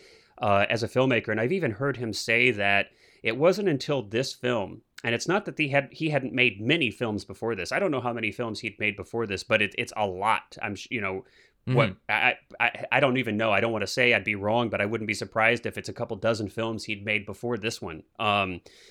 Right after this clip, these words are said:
Speaker 1: up until this point. But I've heard him say that he, he didn't kind of know where he was as a filmmaker before this film,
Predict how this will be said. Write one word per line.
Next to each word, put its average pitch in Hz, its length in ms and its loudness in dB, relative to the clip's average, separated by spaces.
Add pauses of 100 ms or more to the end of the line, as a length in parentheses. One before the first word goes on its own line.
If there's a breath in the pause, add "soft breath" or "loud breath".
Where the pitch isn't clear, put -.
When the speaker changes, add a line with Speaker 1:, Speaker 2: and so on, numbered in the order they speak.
(240 loud breath)
Speaker 1:
up - 140 -2
until 107 240 0
this 92 160 -4
point. 90 300 -4 (340 soft breath)
But 131 160 6
I've 135 140 6
heard 208 180 -2
him 196 140 -4
say 151 260 0
that 127 160 -4
he, 117 220 -10
he - 180 -14
didn't 139 300 -2
kind 147 260 -6
of 107 140 -6
know 113 280 -2
where 120 380 0
he 151 140 -6
was 139 480 -2
as 127 100 -8
a 131 60 -8
filmmaker 147 580 -6
before 135 300 -6
this 139 160 -8
film, 147 400 -6